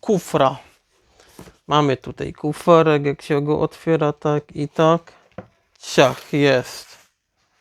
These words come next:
I co tu takiego ciekawego jest? Zobaczymy. Kupa monet. I co jeszcze? Złotówka, złotówka. Tak sobie przejrzymy tylko.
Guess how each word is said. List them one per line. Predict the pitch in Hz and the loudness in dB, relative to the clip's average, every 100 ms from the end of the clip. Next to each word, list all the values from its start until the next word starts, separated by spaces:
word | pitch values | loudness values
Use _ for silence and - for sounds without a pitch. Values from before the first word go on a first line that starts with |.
| _ _ _ | _ _ _
I | 165 | -10
co | 147 180 175 | 0 2 2
tu | 180 | 0
takiego | 156 147 156 151 | -2 0 0 0
ciekawego | 147 147 - 135 135 139 | -2 -4 0 0 0 0
jest? | 135 123 - | -2 -4 -4
Zobaczymy. | 156 147 - 151 131 135 - - - - - _ _ _ _ _ _ | 0 0 0 -4 -4 -6 -10 -14 -14 -16 -18 _ _ _ _ _ _
Kupa | 190 180 165 | -2 2 2
monet. | 147 147 156 151 139 - _ _ _ _ _ _ _ _ _ _ _ _ _ _ | 2 2 2 0 -2 -10 _ _ _ _ _ _ _ _ _ _ _ _ _ _
I | 165 | -4
co | 147 - 151 | -2 2 2
jeszcze? | 139 135 - - 143 160 - - - - _ - - - - - - - - - _ - _ _ _ 170 | 4 0 -4 -6 -8 -8 -14 -20 -20 -20 _ -20 -20 -20 -20 -20 -20 -20 -20 -20 _ -20 _ _ _ -4
Złotówka, | 170 160 160 151 - 156 147 - 156 147 | 2 4 4 2 -2 -4 -4 -8 -6 -4
złotówka. | 147 160 143 151 170 | -2 -2 -4 -4 -4
Tak | 175 160 - | -2 -2 0
sobie | 156 147 | 0 0
przejrzymy | - 156 147 156 139 139 | 0 0 0 -2 -2 -4
tylko. | 151 143 - 156 | -4 -6 -2 -2